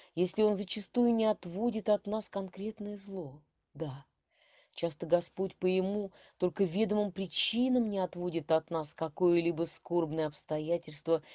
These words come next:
и злоключение, однако присутствие Бога в жизни человека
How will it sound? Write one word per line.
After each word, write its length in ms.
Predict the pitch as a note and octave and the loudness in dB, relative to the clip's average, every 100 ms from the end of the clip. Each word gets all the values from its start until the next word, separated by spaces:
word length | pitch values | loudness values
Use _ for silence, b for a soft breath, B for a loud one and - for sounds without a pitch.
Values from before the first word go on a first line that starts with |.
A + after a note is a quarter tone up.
| B B | B B
и 80 | D#3 | -2
злоключение, 1300 | D#3 F3 F3+ F#3 - - G#3 A3 G3+ E3 C#3 B2 B B B | 2 0 0 -2 0 0 2 2 2 2 0 -2 B B B
однако 480 | C#3+ C#3+ E3 D#3 | 0 0 -2 -4
присутствие 600 | D3 E3 - F3+ - F3+ | -12 -10 -10 -12 -10 -8
Бога 360 | D#3 E3+ D#3+ D#3+ | -6 -4 -6 -8
в 20 | |
жизни 380 | D3+ E3+ E3 D#3+ | -10 -10 -10 -10
человека 840 | D3 - D3+ D3 D3 F3+ - E3+ | -12 -10 -10 -6 -4 -4 -4 -10